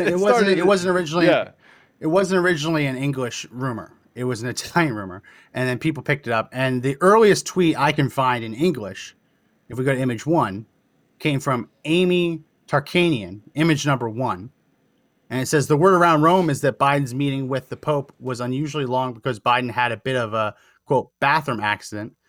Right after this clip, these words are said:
Speaker 1: At the Vatican, and it had to be addressed prior to him leaving. I know we joke often about this, but this is the actual rumor going around Rome now. So, <clears throat> yeah, it, uh, we,
Speaker 2: The
Speaker 1: we've done
Speaker 2: Depends
Speaker 1: whole
Speaker 2: leaked.
Speaker 1: episodes on this.
Speaker 2: The Depends
Speaker 1: We've
Speaker 2: leaked.
Speaker 1: done entire,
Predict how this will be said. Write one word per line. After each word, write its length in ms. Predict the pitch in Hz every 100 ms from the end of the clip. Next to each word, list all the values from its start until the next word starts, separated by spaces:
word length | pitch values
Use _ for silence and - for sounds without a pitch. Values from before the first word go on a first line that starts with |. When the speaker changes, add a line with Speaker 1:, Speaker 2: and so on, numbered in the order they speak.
| _ -
Speaker 1:
At 120 | 117
the 60 | 113
Vatican, 360 | 113 104 113
and 60 | 117
it 60 | 120
had 180 | 135
to 60 | 123
be 80 | 123
addressed 380 | 107 139 131 -
prior 200 | 131 113
to 40 |
him 140 | 120
leaving. 340 | 131 165 127 117 - - -
I 100 | 135
know 120 | 170
we 120 | 165 147
joke 300 | 160 165 -
often 340 | 143 151 147
about 220 | 117 110
this, 180 | 110 104
but 160 | 117 131
this 160 | 139
is 80 | 131
the 120 | 131
actual 360 | 127 131 - 123
rumor 340 | 113 139 123
going 260 | 107 113 110
around 300 | 110 107 98
Rome 280 | 123 151 135
now. 260 | 95 90 - _ _ _ _ _ _ _ _ _ _ -
So, 460 | - 165 175 180 _ _ _ _ _ _ -
<clears throat> 40 | 202 - - 185 - 123 -
yeah, 380 | 175 247 208 - - _ _ _ _ 151
it, 180 | 175
uh, 440 | 180 175 170 160 147 - 135
we, 140 | 151
Speaker 2:
The 80 | 147
Speaker 1:
we've 120 | 180
done 80 | 196
Speaker 2:
Depends 180 | 180 165
Speaker 1:
whole 100 | 196
Speaker 2:
leaked. 140 | 202
Speaker 1:
episodes 380 | 196 190 151 135
on 100 | 117
this. 260 | 98 - _ _ -
Speaker 2:
The 100 | 135
Depends 400 | 131 196 190 143
Speaker 1:
We've 140 | 160
Speaker 2:
leaked. 80 | 196
Speaker 1:
done 180 | 190 180
entire, 520 | 147 175 190 147